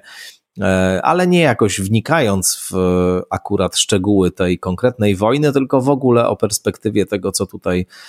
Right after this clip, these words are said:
dziać się może przez najbliższy czas w świecie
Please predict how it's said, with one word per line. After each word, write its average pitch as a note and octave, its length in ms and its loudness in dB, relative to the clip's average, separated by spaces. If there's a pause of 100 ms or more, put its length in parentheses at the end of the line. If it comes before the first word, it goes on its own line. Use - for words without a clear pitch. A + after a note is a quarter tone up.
(240)
dziać A#2 320 0
się A2+ 180 2
może G2+ 280 2
przez F#2 260 -2
najbliższy F#2 600 0
czas - 560 0 (180)
w - 80 -10
świecie F#2+ 720 0